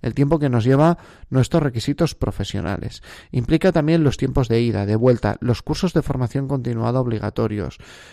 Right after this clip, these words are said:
todo lo, lo que es nuestra vida profesional. Luego tenemos un tercer grupo de factores que también son tiempo que no dedicaríamos a estudiar, que son los factores protectores de estrés.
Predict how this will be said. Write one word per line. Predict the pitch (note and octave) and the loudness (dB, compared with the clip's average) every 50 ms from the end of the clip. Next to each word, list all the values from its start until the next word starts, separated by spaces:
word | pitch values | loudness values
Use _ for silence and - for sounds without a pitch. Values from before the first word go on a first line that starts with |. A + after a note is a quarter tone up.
| - - - | -20 -4 2
todo | D#3 E3+ F#3 G#3 G#3+ G3+ - - | 4 4 6 6 4 2 2 0
lo, | - C#3 C#3 C3+ B2+ B2 B2 - | 0 2 2 2 2 2 0 -2
lo | - B2+ C3 B2+ A#2+ - | -2 0 0 0 0 0
que | - C#3+ F3 G#3 | 0 2 4 4
es | G3+ - - - | 2 2 -2 -6
nuestra | C3+ C3+ C#3+ E3 D#3+ - - F3+ F3 | -4 0 2 2 2 2 0 -2 -2
vida | C#3 C3+ C#3+ C#3+ D3 D#3 D#3 - | -2 0 0 0 2 2 0 0
profesional. | C3 A#2 - - G2+ - - G2+ G2 G2+ F#2 - _ _ _ _ _ _ _ _ _ _ _ _ - - - - - - - - - - - - - | -2 -4 -4 -4 -6 -6 -6 -6 -6 -6 -8 -10 _ _ _ _ _ _ _ _ _ _ _ _ -20 -20 -20 -20 -20 -20 -20 -20 -20 -20 -20 -12 -2
Luego | - D3+ G3+ A#3 C#4+ C#4+ | 2 4 6 6 6 6
tenemos | C4 B3+ B3 B3+ B3+ A3+ - | 6 6 6 6 4 4 2
un | A#3 A#3+ A3+ - - _ _ _ _ _ | 2 0 0 0 -4 _ _ _ _ _
tercer | - F3 D3 A#2 - - F#3 F#3+ E3 D#3+ D3+ | 2 2 2 2 2 2 4 4 4 4 6
grupo | D#3+ E3+ F#3+ F3+ D#3+ - C#3 A#2+ A2 - - | 6 8 8 8 6 4 2 0 0 -2 -4
de | B2 C3+ D#3 D#3+ - - | 0 0 0 0 0 -4
factores | - - - - A2+ - - - F3+ F3 E3 C#3+ B2+ B2 B2 - - - - _ _ _ _ _ _ _ _ _ _ _ _ _ _ _ - | -10 -10 -10 -10 -10 -10 -2 4 6 6 8 8 6 4 2 -2 -6 -14 -20 _ _ _ _ _ _ _ _ _ _ _ _ _ _ _ 0
que | - D#3 | 2 4
también | C#3+ F3 E3+ F3+ G3+ A3+ A#3+ A#3 G#3+ - | 4 6 6 6 6 4 4 2 0 -2
son | - - - F3+ F#3+ F#3+ F3+ | -4 0 2 2 4 2 0
tiempo | - F3+ F#3 F#3 F3+ E3+ G3+ | 0 2 2 4 4 4 2
que | F3+ F3+ | 4 4
no | D#3+ D#3 | 4 4
dedicaríamos | D#3 D3+ D3+ C#3 D3 - C#3 C3 C3+ C#3 C3 B2 - B2 | 4 4 4 2 2 2 2 2 4 4 2 2 0 -2
a | |
estudiar, | A2+ - - A#2+ A2+ G#2 G#2+ - | -4 -4 -4 -6 -4 -6 -6 -4
que | - C#3+ C#3 | -2 -2 0
son | - G#3 G#3+ | 0 2 2
los | G#3 F#3 | 0 0
factores | - E3 D3+ - - G3 F#3+ F#3 D#3+ | 0 -2 -4 -2 0 2 2 2 0
protectores | - - D3+ C3+ - - C3 - - D3+ D3 C#3+ C3 - | 0 -2 -2 -2 -2 -2 -4 -2 0 0 0 0 0 -2
de | - G2+ | -6 -8
estrés. | - - - F2 - - - - | -8 -8 -8 -8 -8 -10 -14 -20